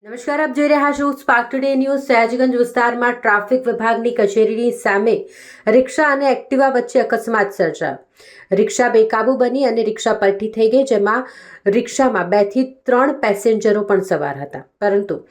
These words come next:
આ અકસ્માતમાં કોઈ પણ જાનહાનિ નથી થઈ, જેના કારણે સૌએ રાહતનો શ્વાસ લીધો હતો. પેસેન્જરને નાની મોટી ઈજા પહોંચી છે. રિક્ષા ચાલકે જણાવ્યું હતું કે સુભાનપુરાથી તેઓ પેસેન્જર લઈને કાળાઘોડા તરફ જઈ રહ્યા હતા. આ દરમિયાન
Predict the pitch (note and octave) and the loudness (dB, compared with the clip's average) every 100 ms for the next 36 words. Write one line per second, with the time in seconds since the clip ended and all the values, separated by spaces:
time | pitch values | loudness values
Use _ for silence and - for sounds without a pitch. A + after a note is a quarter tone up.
0 | _ - F#3+ G#3 G#3 G#3+ G#3+ A3+ A#3 G3+ | _ -4 -2 -2 -2 -2 -2 -4 0 2
1 | F#3+ G3+ G3+ F#3 F#3 F3+ G3 G#3 G#3 G3+ | 2 4 4 4 2 2 0 0 0 0
2 | A3 A#3 E4+ F#4 G3+ F#3+ F3+ F#3 F#3 G3 | 0 -2 -4 0 2 2 0 0 0 0
3 | G3 F3+ F3+ E3 F3+ F#3+ F#3+ F#3+ F3+ F#3+ | 0 0 0 0 0 0 0 -2 0 -2
4 | F#3+ F#3+ F#3+ B3+ F3+ F#3+ G3 G3 G3 F#3 | 0 0 0 0 -2 -2 -2 0 0 0
5 | F3+ F#3 F#3 F#3+ F3+ F#3 F#3 F3+ B3 B3 | 0 -2 -2 -4 -4 -6 -4 -4 0 -2
6 | - - _ - - - - A#3+ - C4 | -2 -10 _ -20 -20 -16 -6 -4 2 2
7 | B3+ A#3 A#3 B3 G#3+ G3 G3+ G#3+ G#3+ A#3+ | 4 2 0 0 0 0 0 -2 -4 -4
8 | C4 A#3+ G3+ G#3 G#3+ G3+ G3 A3 A3 G3+ | -2 0 2 0 0 0 2 0 2 2
9 | G3+ F3+ F#3+ G3 G3+ G3+ G#3 B3+ G#3 F3+ | 2 0 0 -2 2 2 2 0 0 0
10 | F3+ F#3 F#3 F#3 F3+ F3 E3+ F3 F#3 F#3 | 0 0 -2 0 -2 2 2 2 0 -2
11 | F#3+ C4 F3 F3 F#3 F#3+ | -2 -2 0 0 0 -2